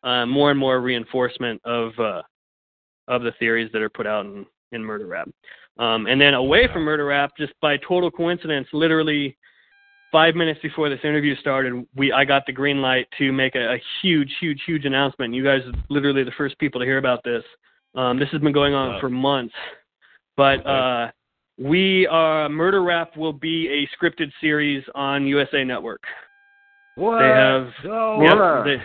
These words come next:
Speaker 2: That's dope.
Speaker 1: yeah, they have, uh,
Speaker 2: <laughs>
Speaker 1: greenlit, U S A has greenlit a pilot episode only so far. So, you know, the pilot has
Speaker 2: Yeah.
Speaker 1: to be accepted and then, uh, decide if they wanna make,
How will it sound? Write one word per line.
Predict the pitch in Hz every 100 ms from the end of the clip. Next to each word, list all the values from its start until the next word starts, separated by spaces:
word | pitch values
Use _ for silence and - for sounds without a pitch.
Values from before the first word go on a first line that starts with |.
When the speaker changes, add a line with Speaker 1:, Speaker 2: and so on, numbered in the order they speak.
| -
Speaker 2:
That's | - - _
dope. | - 170 165 127 131
Speaker 1:
yeah, | 139 120
they | 147 156
have, | 151
uh, | 143 151 139
Speaker 2:
<laughs> | 131
Speaker 1:
greenlit, | 156 180 180 175 170 170 -
U | 156 175
S | 175 175
A | 165 156
has | 139
greenlit | 160 160 160
a | -
pilot | - 160 160 175
episode | 143 147 143 170
only | 147 143 139
so | 160 151
far. | 147 127 127
So, | 147 127 - - -
you | 143
know, | 139
the | 135
pilot | 147 147 139
has | 139
Speaker 2:
Yeah. | -
Speaker 1:
to | 135
be | 131
accepted | - 139 127 135 127
and | 123
then, | 123 120 120
uh, | 123 120
decide | 123 120 131 123
if |
they | 127
wanna | 123 123
make, | 123